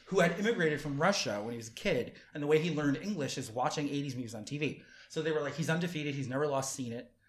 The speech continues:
And I was like, "Oh, that's fun." And I don't mean this in a co-, in a competitive way, but, like, we were having fun 'cause it was, like, me and him till the bitter end. 'Cause we both know so much about eighties movies. The last question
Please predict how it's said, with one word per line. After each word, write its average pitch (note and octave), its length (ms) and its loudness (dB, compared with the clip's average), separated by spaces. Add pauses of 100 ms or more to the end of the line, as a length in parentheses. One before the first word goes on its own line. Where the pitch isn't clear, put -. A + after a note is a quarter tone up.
(160)
And D3+ 80 -2
I D#3 40 2
was D#3 100 0
like, F3 120 2
"Oh, C#4+ 120 2
that's A3+ 140 0
fun." C#3 200 0 (1040)
And G3 140 12
I C#4 40 12
don't E4 140 10
mean A3 140 4
this F3+ 140 -2
in E3+ 100 0
a - 20 -4
co-, E3+ 200 -2
in D#3 100 2
a C#3+ 60 0
competitive D3 420 0
way, B2+ 120 0
but, C3 140 -2
like, C3+ 220 -2
we E3+ 80 -2
were F3 120 4
having D3+ 200 2
fun E3 220 0
'cause C#3 160 -2
it C3 80 -4
was, B2 120 -6
like, B2+ 140 -6
me F3+ 180 6
and D#3+ 100 4
him E3 180 0
till C#3 140 -2
the A2+ 40 -8
bitter D3 320 0
end. F2 280 -8 (360)
'Cause D3 160 -2
we C3+ 100 -4
both D3+ 320 2
know C#3+ 120 0
so D#3+ 260 0
much D3+ 140 0
about C#3+ 160 0
eighties D3+ 200 -2
movies. A2 280 -6 (580)
The D3+ 80 0
last C#3 680 0
question G2+ 600 0